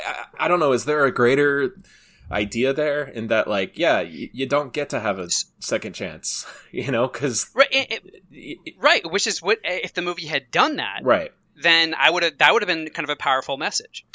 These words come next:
Speaker 1: And maybe
Speaker 2: Showing that magic isn't valid. Magic doesn't have a purpose.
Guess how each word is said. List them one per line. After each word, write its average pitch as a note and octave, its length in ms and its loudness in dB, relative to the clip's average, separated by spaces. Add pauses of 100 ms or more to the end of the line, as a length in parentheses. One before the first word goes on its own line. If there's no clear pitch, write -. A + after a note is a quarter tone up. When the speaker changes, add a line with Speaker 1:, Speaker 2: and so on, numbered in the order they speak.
(120)
Speaker 1:
And B2 160 0
maybe A#2+ 400 2
Speaker 2:
Showing F3 380 0
that D#3 160 6
magic E3+ 500 6
isn't A#3 380 0
valid. G#2+ 320 -6
Magic D#3 500 2
doesn't A3+ 360 2
have D3 160 -4
a C3+ 40 -6
purpose. C3+ 440 -10